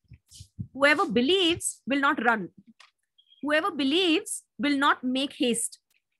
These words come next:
That's what it means. Okay? "Whoever believes will not act hastily." That means even as I believe who I am, do you know that you will not be impulsive? You will not make haste. You will land up resting. Okay?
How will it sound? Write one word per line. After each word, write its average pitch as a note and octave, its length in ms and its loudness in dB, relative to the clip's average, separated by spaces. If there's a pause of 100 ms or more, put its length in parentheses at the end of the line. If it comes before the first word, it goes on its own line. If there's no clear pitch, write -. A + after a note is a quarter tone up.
(160)
That's A#3 200 0
what C4+ 160 0
it A#3+ 80 -6
means. G3+ 420 -4 (600)
Okay? C4 280 4 (840)
"Whoever D#4+ 360 6
believes D4+ 380 4
will C#4+ 140 2
not C4 300 4 (200)
act B3 200 2 (140)
hastily." B3 680 0
That A#3 140 2
means D#4 400 2 (160)
even F4 140 0
as D#4+ 160 2
I D#4 80 4 (120)
believe C#4+ 240 4
who D4+ 180 0
I B3+ 60 4
am, C4+ 360 2 (200)
do B3 80 0
you D#4+ 120 0
know E4 100 0
that D4 200 -2
you C#4+ 140 0
will C4+ 120 -2
not B3+ 160 0
be C4+ 160 -2
impulsive? G3 480 -6 (800)
You B3+ 100 0
will C4+ 140 4
not C#4+ 260 6
make B3 160 2
haste. G#3+ 360 0
You A#3+ 120 -4
will A#3+ 140 4
land A3+ 200 0
up A#3 60 -6
resting. G#3 460 -6 (960)
Okay? B3 260 2